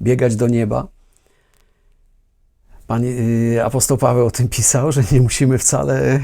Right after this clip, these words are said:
iść do nieba po to, żeby, yy, żeby usłyszeć to, co Bóg mówi, i nie musimy nikogo prosić, żeby tam się udał, dlatego że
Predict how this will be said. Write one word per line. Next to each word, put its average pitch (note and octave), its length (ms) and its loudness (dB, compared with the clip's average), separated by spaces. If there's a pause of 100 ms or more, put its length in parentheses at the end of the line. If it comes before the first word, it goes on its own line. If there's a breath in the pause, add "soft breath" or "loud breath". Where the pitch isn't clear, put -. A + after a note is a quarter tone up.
(160)
iść C#3 180 -2
do C3 100 0
nieba B2 340 0
po B2 140 -8
to, C#3+ 140 -6
żeby, C3+ 380 -4 (640 loud breath)
yy, A#2 440 -2
żeby A#2 260 -6
usłyszeć C3+ 580 -4
to, - 100 -8
co B2 400 -6 (440 soft breath)
Bóg C3+ 240 -4
mówi, C3+ 500 -2
i B2+ 60 0
nie B2 100 0
musimy C3 320 -2
nikogo B2+ 280 -2
prosić, B2+ 420 -4
żeby B2+ 240 -4
tam A#2+ 180 -4
się - 160 -6
udał, C3+ 460 0
dlatego B2+ 380 -6
że A#2+ 260 -6